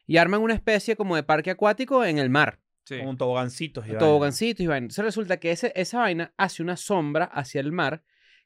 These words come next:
Speaker 1: que es una sombra muy similar a la que hacen los barcos pesqueros. Y cuando el barco pesquero está ahí, probablemente haya esta, ¿cómo se llama? No, no, no, esta, esta
Speaker 3: Cardúmenes.
Speaker 1: cardúmenes de, eh, de, bueno,
Speaker 3: Sí, de
Speaker 1: evidentemente de
Speaker 3: pescaditos,
Speaker 1: pescado.
Speaker 3: pues.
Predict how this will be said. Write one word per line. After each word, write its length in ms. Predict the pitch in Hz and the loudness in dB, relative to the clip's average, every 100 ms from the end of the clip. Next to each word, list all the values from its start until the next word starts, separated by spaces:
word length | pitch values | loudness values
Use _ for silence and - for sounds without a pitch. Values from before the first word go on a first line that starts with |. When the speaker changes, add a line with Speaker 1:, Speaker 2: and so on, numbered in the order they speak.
| - | -2
Speaker 1:
que 100 | 170 | 2
es 40 | |
una 180 | 190 220 | 2 0
sombra 380 | - 208 175 180 | 2 2 2 0
muy 240 | 175 190 208 | 0 -2 0
similar 600 | 247 233 226 190 180 - | 0 0 4 6 4 2
a 100 | 170 | 0
la 140 | 165 | 0
que 140 | 165 185 | 2 2
hacen 340 | 160 - 196 | 2 0 0
los 140 | 175 156 | 0 4
barcos 340 | 143 131 123 | 2 2 -4
pesqueros. 680 | - 151 - 233 117 - - _ _ _ _ _ _ - | -6 -6 2 2 2 -4 -20 _ _ _ _ _ _ -12
Y 60 | 135 | -2
cuando 220 | 139 135 | 0 2
el 60 | |
barco 280 | 135 139 180 | 2 0 0
pesquero 300 | 185 - 170 | -4 0 0
está 160 | 180 226 | 2 4
ahí, 180 | 202 214 | 4 2
probablemente 540 | 156 131 147 151 180 | 0 0 0 -2 2
haya 280 | 160 170 190 | 2 4 0
esta, 340 | 131 151 156 | 0 0 0
¿cómo 160 | 139 143 | -2 -6
se 100 | 170 | -6
llama? 160 | 156 123 | -4 -4
No, 140 | 123 | -4
no, 180 | 123 123 | -6 -6
no, 180 | 113 90 | -8 -8
esta, 340 | 107 - 110 | -10 -10 -10
esta 380 | 104 139 139 143 127 | -6 -2 -2 0 0
Speaker 3:
Cardúmenes. 840 | 127 147 185 147 113 107 - - - - - | 0 2 2 0 -4 -10 -16 -16 -18 -12 -2
Speaker 1:
cardúmenes 680 | 123 131 135 143 160 - | 2 4 4 4 0 -4
de, 380 | 139 131 135 160 - | -4 0 0 0 -2
eh, 460 | 131 120 110 104 | -2 0 -2 -8
de, 160 | 82 85 | -10 -12
bueno, 200 | - 113 _ | -12 -16 _
Speaker 3:
Sí, 60 | - | -14
de 60 | - | -8
Speaker 1:
evidentemente 320 | 143 123 127 120 | -6 -4 -2 -2
de 40 | |
Speaker 3:
pescaditos, 120 | 127 113 123 | -2 -4 0
Speaker 1:
pescado. 200 | 147 | 0
Speaker 3:
pues. 120 | 147 | -2